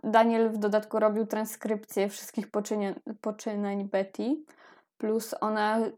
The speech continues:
non-stop nagrywała im się na sekretarkę w domu. Same jakieś, wiesz, obsceniczne <laughs> sentencje latały w powietrzu, no i on to wszystko jakby przypisywał, tak?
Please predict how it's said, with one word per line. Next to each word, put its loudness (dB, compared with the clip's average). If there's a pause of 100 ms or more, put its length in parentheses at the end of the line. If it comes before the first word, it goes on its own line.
(120)
non-stop 2 (140)
nagrywała 0
im -2
się -6
na -2
sekretarkę -4
w -14
domu. -14 (320)
Same 8
jakieś, 2
wiesz, 4
obsceniczne 0 (440)
<laughs> -18
sentencje 4
latały 0
w -10
powietrzu, -4
no -2
i 0
on -2
to -4
wszystko -6
jakby 2
przypisywał, -4
tak? -6